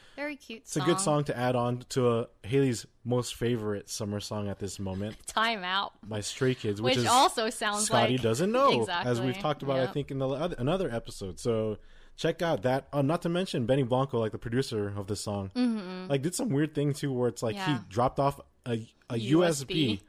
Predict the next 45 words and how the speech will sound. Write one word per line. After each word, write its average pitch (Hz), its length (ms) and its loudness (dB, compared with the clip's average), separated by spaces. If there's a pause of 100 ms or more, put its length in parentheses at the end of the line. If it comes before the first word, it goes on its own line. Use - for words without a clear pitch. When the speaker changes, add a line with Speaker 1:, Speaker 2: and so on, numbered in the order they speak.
(100)
Speaker 2:
of 123 220 0
the 113 100 -2
song 113 520 0
before 131 400 2
it 135 120 -4
actually 123 340 -4
released 110 440 -4 (420)
in 151 100 -2
the 202 60 4
middle 190 320 4
of - 80 0
some 131 440 -2
random 160 440 2
forest 151 480 2
that 123 240 -2
there's 127 160 0
Speaker 1:
In 127 80 -2
Speaker 2:
no 147 80 2
way 180 240 4
Speaker 1:
L 170 320 -4
A, 147 40 -12
right? 175 220 -12
Speaker 2:
in 143 80 -2
Speaker 1:
Somewhere. 143 280 2
Speaker 2:
L 110 100 4
A. 98 60 -8 (260)
How 190 220 2
the 202 160 -2
hell 160 240 -2
would 175 140 2
you 151 60 -8
be 156 60 2
able 156 100 2
to 135 60 -2
find 139 300 -4
this? 90 280 -10
Speaker 1:
Someone 196 420 -8
did. 196 400 -10
Speaker 2:
Someone 151 320 0
did, 101 340 -2
because 107 300 -4
Army 139 300 0
is 113 140 -2
crazy. 90 600 -6
Speaker 1:
Yep. 202 320 -4